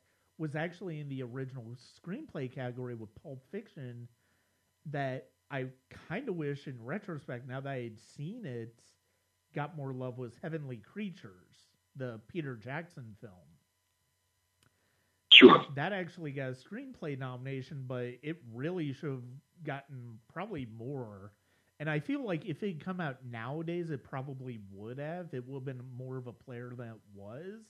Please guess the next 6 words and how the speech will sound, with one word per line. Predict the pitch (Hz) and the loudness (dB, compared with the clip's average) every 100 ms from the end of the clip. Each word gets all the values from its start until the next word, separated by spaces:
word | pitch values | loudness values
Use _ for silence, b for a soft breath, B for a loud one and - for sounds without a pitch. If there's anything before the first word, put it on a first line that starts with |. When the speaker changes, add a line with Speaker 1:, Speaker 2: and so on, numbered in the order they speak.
| - b b b b b b - 131 | -20 b b b b b b -14 -6
Speaker 1:
But, | 135 123 120 120 120 - | -4 -2 -2 -6 -8 -8
um, | 123 120 113 117 113 113 - _ _ _ _ b b b b _ - | -6 -6 -8 -10 -12 -14 -18 _ _ _ _ b b b b _ -8
yeah. | 139 113 95 - _ _ _ _ - | -4 -4 -8 -14 _ _ _ _ -12
So | 131 120 120 117 120 - | -8 -6 -6 -8 -10 -10
it | 196 | -8
was, | 403 381 330 | -6 -8 -10